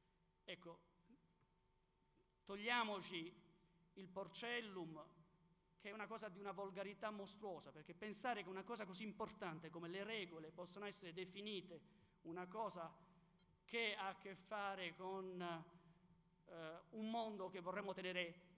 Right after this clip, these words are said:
in di-, come dire, lontano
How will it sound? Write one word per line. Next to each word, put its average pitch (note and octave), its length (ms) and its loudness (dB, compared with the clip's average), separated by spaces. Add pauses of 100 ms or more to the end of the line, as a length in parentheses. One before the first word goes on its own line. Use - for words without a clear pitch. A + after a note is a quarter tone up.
(260)
in F3 200 0
di-, F3+ 260 -4 (140)
come F3 180 -4
dire, F#3 140 4
lontano F3+ 1000 4